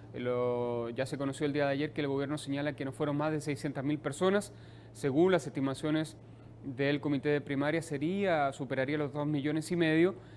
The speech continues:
y otros sectores opositores hablan de que llegó alrededor del millón de personas, pero sin embargo se sigue consolidando la idea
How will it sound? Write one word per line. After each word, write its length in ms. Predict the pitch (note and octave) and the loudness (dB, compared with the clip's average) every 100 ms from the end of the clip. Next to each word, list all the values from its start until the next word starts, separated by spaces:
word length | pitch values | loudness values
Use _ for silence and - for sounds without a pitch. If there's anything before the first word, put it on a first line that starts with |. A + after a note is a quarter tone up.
| - - | -20 -4
y 220 | E3 G3+ - | 0 0 2
otros 280 | E3+ F3 | 0 0
sectores 420 | D3+ C#3 D#3+ D#3+ D#3+ | -2 -2 2 0 0
opositores 600 | C3 C#3 C#3+ D#3+ E3 D#3+ | -2 -2 -2 0 -2 -2
hablan 420 | - D#3+ D#3+ E3 E3+ - - - | 0 2 2 0 -2 -12 -18 -4
de 160 | C#3 | -4
que 280 | D3 D3+ D3 D3 | 0 2 2 0
llegó 280 | C#3 C3+ D3+ | 0 2 2
alrededor 360 | D3 C#3 D3 | 2 0 2
del 400 | C#3+ D3+ - D3+ | 2 0 0 -2
millón 380 | C3+ C3+ C#3+ D#3 | 0 0 2 2
de 80 | D3 | 0
personas, 420 | C#3 C3 F#3 F#3+ | -2 -4 -2 -2
pero 260 | - D#3 D3+ - - - | 0 0 0 -6 -18 -10
sin 140 | C#3+ | -2
embargo 400 | C#3+ D3+ D#3+ D#3 | 4 4 6 2
se 240 | D#3 D#3 | 0 -2
sigue 400 | C#3+ - F#3 F#3+ | -2 -2 -2 0
consolidando 520 | D#3+ D3 C#3+ C#3 D3+ D3+ | -2 -2 -2 0 0 2
la 120 | C#3+ | 0
idea 340 | C#3 D3 D3+ | 4 4 2